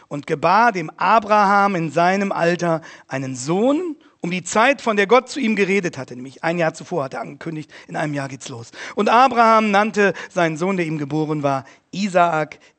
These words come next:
den ihm Sarah gebar." Abraham wird also das, was wir humorvoll einen Spätgebärenden nennen.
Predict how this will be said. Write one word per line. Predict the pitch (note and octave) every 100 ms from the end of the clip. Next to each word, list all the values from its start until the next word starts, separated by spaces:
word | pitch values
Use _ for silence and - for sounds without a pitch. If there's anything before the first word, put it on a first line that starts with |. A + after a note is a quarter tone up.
| D3+
den | D#3 D#3+ E3
ihm | C#3+ D3 D3+ -
Sarah | C3 C3+ C#3 C#3 C#3 D3 _ _ _
gebar." | D#3 D3 - _ _ _ _ _ _ _ _ _ _ - _
Abraham | - A3+ A#3 C4+ A#3+
wird | A#3+
also | A3 G3
das, | G3+ B3+ -
was | G3 D#3
wir | G#3 G#3+
humorvoll | G3+ F#3+ G3+ A#3 - A3
einen | F3 F3
Spätgebärenden | - - G#3 G#3+ B3 G#3 A#3+ B3 B3+ A#3+ A#3+
nennen. | A#3+ D4 G4